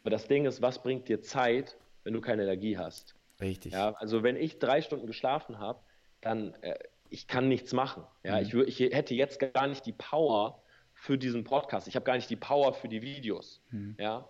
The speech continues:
Speaker 1: deshalb ist mein Mindestmaß auch wirklich sechs Stunden, egal wann ich ins Bett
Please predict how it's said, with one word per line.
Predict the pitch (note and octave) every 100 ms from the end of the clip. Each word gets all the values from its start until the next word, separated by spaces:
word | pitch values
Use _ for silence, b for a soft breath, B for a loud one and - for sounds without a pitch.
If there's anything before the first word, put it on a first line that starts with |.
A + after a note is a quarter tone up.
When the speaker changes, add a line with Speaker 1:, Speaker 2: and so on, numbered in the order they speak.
| -
Speaker 1:
deshalb | A2 C#3 B2
ist | B2 -
mein | A#2+ C3+ C#3+ A#2+
Mindestmaß | C#3+ E3 C#3+ - B2 C3
auch | - G#2+
wirklich | C3 -
sechs | - B2+
Stunden, | - D3+ D3+
egal | G#2+ G2+ A#2+ A#2+
wann | G#2
ich | -
ins | F2 -
Bett | E2+